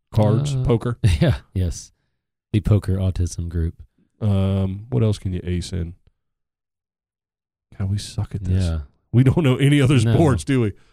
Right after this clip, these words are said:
Speaker 1: That's not true. I
Speaker 2: That's
Speaker 1: really
Speaker 2: an
Speaker 1: do.
Speaker 2: endorsement for us, I guess.
Speaker 1: Yeah, I get
Speaker 2: Tennis only.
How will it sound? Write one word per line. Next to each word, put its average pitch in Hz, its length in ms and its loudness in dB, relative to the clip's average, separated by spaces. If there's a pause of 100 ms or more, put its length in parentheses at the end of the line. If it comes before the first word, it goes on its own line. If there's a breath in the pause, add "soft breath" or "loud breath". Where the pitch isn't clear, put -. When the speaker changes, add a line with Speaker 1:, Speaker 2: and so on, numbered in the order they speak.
(320)
Speaker 1:
That's 135 160 2
not 113 140 2
true. 110 160 2
I 90 80 2
Speaker 2:
That's 95 140 4
Speaker 1:
really - 20 2
Speaker 2:
an 90 80 2
Speaker 1:
do. 90 40 4
Speaker 2:
endorsement 98 380 0
for 98 100 -6
us, 82 140 -6
I 85 80 -8
guess. 85 380 -16
Speaker 1:
Yeah, 190 120 2
I 131 120 4
get 113 80 -2
Speaker 2:
Tennis 180 280 2
only. 87 460 -2